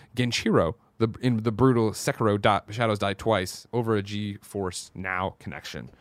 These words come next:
Sounds awesome. Either way, you need a fifteen megabits per, uh, connection or better, thirty megabits for ten eighty P sixty streaming,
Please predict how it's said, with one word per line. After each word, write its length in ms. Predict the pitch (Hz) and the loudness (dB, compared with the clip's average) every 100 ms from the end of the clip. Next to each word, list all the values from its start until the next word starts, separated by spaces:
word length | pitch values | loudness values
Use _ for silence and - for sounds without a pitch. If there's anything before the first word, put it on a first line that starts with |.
| _ _ _ _ _ _ _ _ | _ _ _ _ _ _ _ _
Sounds 320 | - 156 247 | 2 6 8
awesome. 380 | 151 165 - 80 _ _ _ _ _ _ - | 10 8 4 -14 _ _ _ _ _ _ 4
Either 180 | 175 | 10
way, 140 | 175 175 | 10 10
you 80 | 165 | 6
need 120 | 160 | 4
a 40 | |
fifteen 360 | 151 165 - 147 | 4 2 4 2
megabits 340 | 143 139 143 | 4 4 2
per, 140 | - 120 - 104 | 0 -4 -4 -2
uh, 160 | 110 101 | 0 0
connection 360 | 135 131 - | 0 0 0
or 60 | 107 | 2
better, 260 | 123 120 127 | 4 4 4
thirty 300 | - 135 120 | 4 4 4
megabits 420 | 117 110 110 - | 2 2 -2 -2
for 300 | 110 107 104 | 0 0 0
ten 200 | 127 117 | 0 -2
eighty 140 | 110 | -2
P 180 | 107 113 | -2 -4
sixty 300 | - 117 101 | -4 -4 -6
streaming, 380 | - 101 101 | -4 -4 -2